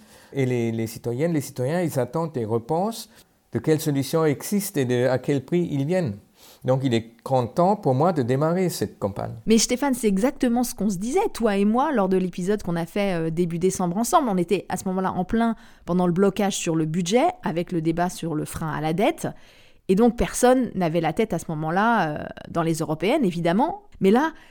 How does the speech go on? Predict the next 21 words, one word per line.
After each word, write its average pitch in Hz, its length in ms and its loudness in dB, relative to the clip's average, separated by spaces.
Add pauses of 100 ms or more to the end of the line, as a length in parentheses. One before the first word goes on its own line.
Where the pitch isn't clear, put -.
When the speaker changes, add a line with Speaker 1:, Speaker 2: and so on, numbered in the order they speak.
(120)
Speaker 2:
six - 320 0
semaines 294 340 2
ont 220 80 2
passé 302 440 2 (180)
et 214 100 10
on 202 100 6
en 208 140 2
est 294 80 0
en 247 60 0
fait 285 240 0
au 196 80 4
même 240 280 4
point, 240 380 0 (100)
avec 202 300 -2
encore 202 300 0
et 185 80 -2
toujours, 240 500 0 (300)
d'ailleurs, 208 260 4
les 196 120 2
mêmes 226 200 4
raisons 294 380 2